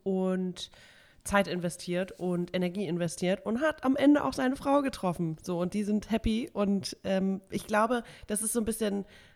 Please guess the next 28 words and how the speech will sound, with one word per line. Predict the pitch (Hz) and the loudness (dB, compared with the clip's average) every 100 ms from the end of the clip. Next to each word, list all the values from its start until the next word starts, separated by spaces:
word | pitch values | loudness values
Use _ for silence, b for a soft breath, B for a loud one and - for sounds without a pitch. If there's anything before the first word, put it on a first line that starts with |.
| b | b
Fokus | - 262 269 - | -2 -2 0 0
setzen, | 214 - 202 | -2 -2 -2
wenn | 190 | -2
ich | 190 196 | -2 0
wirklich, | 277 233 - | 0 -2 -4
wirklich | 220 208 - | -4 -4 -4
jemanden | 202 185 - | -2 -2 -4
ke-, | 214 - | -8 -6
ähm, | 185 185 180 175 175 - | -2 0 0 -2 -4 -4
kennenlernen | 247 269 202 175 | 0 2 4 2
möchte, | 170 165 185 | 0 -2 -4
mit | 180 | -2
dem | 175 | -2
ich | 175 185 | -4 -4
jetzt | 175 | -6
irgendwie | 180 175 170 170 | -6 -6 -6 -4
den | 170 | -2
nächsten | 175 180 175 | -2 -4 -6
Schritt | 165 - 294 | -6 -6 -4
im | - 175 | 0 2
Leben | 165 165 165 | 2 2 2
gehen | 165 165 | 4 4
kann, | - 180 226 - | 4 2 2 2
dann | 160 170 202 240 B B B B B _ - | 4 6 4 2 B B B B B _ -4
kann | 196 185 | 0 2
ich's | 214 - | 0 4
auch, | 190 208 170 - - - | 6 6 4 -6 -12 -8
wie | 170 196 202 214 | -2 0 0 -2